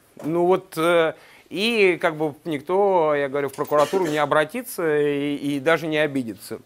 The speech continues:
Типа, ну, раз ты, у тебя лучше получается, значит, наверное, твои истории интереснее, их лучше покупают. Да, вот для русского комиксиста самое первое правило, которое должен выучить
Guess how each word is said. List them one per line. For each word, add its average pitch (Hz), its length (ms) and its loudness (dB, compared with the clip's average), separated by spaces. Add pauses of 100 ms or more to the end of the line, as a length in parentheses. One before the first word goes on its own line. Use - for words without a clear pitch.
(320)
Типа, 143 180 -4
ну, 170 200 2
раз 190 180 6
ты, 165 300 -2
у 151 100 -2
тебя 147 180 0
лучше 160 280 -4
получается, 151 580 -6
значит, 131 300 -10
наверное, 131 260 -6
твои 117 240 -6
истории 131 380 -6 (640)
интереснее, 135 840 -4
их 120 140 -10
лучше 127 260 -8
покупают. 117 600 -8 (880)
Да, 143 240 10
вот 120 200 -2
для 170 380 8
русского 180 400 2
комиксиста 190 760 -2
самое 180 380 0
первое 170 380 2
правило, 156 320 2
которое 139 280 -2
должен 135 320 -2
выучить 139 360 -6